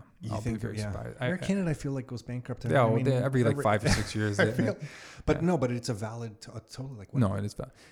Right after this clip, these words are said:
Speaker 2: I mean, the, the advice that, that I can give people right now, looking at it, because I, you know, once again, I'm talking to hundreds and hundreds of people in many different situations, is come back to basic principles of financial planning. Okay,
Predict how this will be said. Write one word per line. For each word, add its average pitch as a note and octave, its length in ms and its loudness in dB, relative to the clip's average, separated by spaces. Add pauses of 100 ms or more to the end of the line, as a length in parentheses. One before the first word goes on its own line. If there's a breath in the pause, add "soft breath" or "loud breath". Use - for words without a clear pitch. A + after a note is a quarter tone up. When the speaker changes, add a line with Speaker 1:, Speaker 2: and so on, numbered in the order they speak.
(380 loud breath)
Speaker 2:
I D3+ 40 2
mean, D3 280 2
the, D3 100 -4
the D3 280 -2
advice E3+ 300 0
that, D#3+ 160 -4
that A#2+ 100 2
I A#2 80 0
can A2+ 180 -4
give G#2+ 220 -6
people A2 280 -6
right G#2 220 -8
now, A2 320 -10
looking B2 440 -4
at A2+ 100 -8
it, A2+ 60 -10
because A2+ 240 -6
I, A2+ 80 -2 (120)
you C3+ 60 -4
know, A#2 80 -4
once A#2+ 260 -8
again, G#2+ 360 -14
I'm A2+ 200 -12 (320)
talking A#2 300 -6
to - 100 -14
hundreds - 640 -8
and - 100 -14
hundreds A2 600 -8
of - 80 -16
people A#2 320 -8
in A2+ 280 -10
many A2 180 -4
different A2+ 320 -8
situations, A2+ 760 -12 (360 soft breath)
is A#2 280 -6
come - 280 -4
back A#2+ 200 -4
to - 60 -12
basic A2 400 -10
principles A2+ 440 -12
of A2 80 -12
financial A2+ 400 -8
planning. A2+ 340 -10 (260)
Okay, A#2+ 200 -4